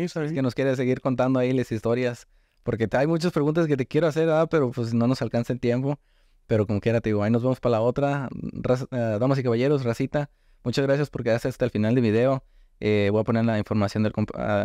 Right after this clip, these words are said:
Speaker 2: ah, Kevin en la descripción del video. Pero como quiera, diles dónde te pueden encontrar, eh, para que te sigan.
Speaker 1: En mi Instagram,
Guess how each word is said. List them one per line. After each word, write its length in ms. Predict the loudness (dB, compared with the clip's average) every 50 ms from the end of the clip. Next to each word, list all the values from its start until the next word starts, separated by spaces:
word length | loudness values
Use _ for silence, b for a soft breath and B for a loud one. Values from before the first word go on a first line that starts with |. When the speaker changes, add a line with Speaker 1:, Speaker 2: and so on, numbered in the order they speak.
| -2
Speaker 2:
ah, 60 | -6 -8
Kevin 340 | -2 -2 0 0 0 -2 -2 -4 -4
en 140 | -2 0 2
la 80 | 2 0
descripción 400 | -2 -2 -4 -6 -4 -2 -2 0
del 100 | 0 0
video. 420 | 0 0 0 2 0 0 -2 -4 -8 _ _ _
Pero 120 | -2 -2 0
como 160 | 0 0 0
quiera, 200 | 0 0 2 2
diles 240 | 2 2 0 0 0
dónde 180 | 0 0 0 0
te 80 | -2
pueden 180 | -2 -2 0 0
encontrar, 460 | -2 -2 -4 -2 -2 -2 -2 0 -2
eh, 120 | -4 -6 -4 -2
para 120 | -2 -2 -2
que 80 | -2
te 100 | -4 -4
sigan. 380 | -4 -2 -4 -2 -2 -6 -8 -10 _ _ _
Speaker 1:
En 100 | -4 -2
mi 80 | 0 0
Instagram, 540 | 0 0 0 2 2 2 2 2 0 -4